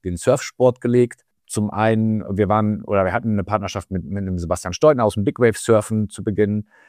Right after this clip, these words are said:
ähm, und sind jetzt noch im, als Naming Right Partner in der O two Surf Town in München, ähm, und haben noch die eine oder andere Rapid Surf Location, weil in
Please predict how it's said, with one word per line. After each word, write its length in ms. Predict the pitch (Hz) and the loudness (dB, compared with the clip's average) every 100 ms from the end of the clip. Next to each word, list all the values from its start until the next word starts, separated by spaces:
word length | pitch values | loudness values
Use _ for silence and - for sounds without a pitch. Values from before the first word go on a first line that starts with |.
| - | -12
ähm, 120 | 98 | -6
und 100 | 98 | -6
sind 200 | 87 95 | -2 -2
jetzt 380 | 95 92 - - | 0 -2 -6 -6
noch 220 | 98 92 | -2 -2
im, 320 | 95 90 90 - | 0 -4 -4 -6
als 180 | 92 - | -8 -2
Naming 260 | 104 107 | -2 0
Right 180 | 92 90 | -2 -2
Partner 280 | 98 98 95 | -2 -2 -2
in 60 | |
der 140 | 90 85 | -4 -4
O 40 | |
two 100 | 90 | -6
Surf 260 | - 123 - | -2 -2 -2
Town 180 | 107 92 | -4 -2
in 140 | 95 | -2
München, 360 | 147 - 139 - _ _ _ _ - | -2 -4 -8 -10 _ _ _ _ -4
ähm, 180 | 104 | -2
und 240 | 95 104 92 | 0 -2 0
haben 240 | 101 101 | 0 0
noch 140 | 101 - | 0 -4
die 120 | 104 | -4
eine 200 | 101 101 | -2 -2
oder 80 | 92 | -2
andere 460 | 101 90 95 98 - | -2 0 0 -2 -2
Rapid 340 | 107 127 110 | -2 0 -4
Surf 300 | - 98 101 | 0 0 0
Location, 640 | 98 - 104 - 135 156 _ _ _ _ - | -2 -2 -2 0 -4 -6 _ _ _ _ -8
weil 320 | 92 107 123 | 2 4 4
in 240 | 110 95 | 2 -2